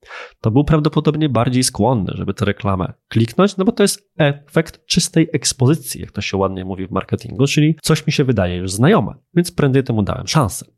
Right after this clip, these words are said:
Natomiast jeżeli te reklamy zniknęły, to wówczas taki Facebook czy Google był pierwszym momentem styku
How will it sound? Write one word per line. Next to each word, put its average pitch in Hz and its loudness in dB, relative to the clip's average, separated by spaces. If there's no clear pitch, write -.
Natomiast 131 4
jeżeli 143 4
te 143 -2
reklamy 127 0
zniknęły, 104 0
to 170 0
wówczas 170 0
taki 131 0
Facebook 95 -4
czy - -2
Google 92 0
był 135 2
pierwszym 151 0
momentem 101 0
styku - -6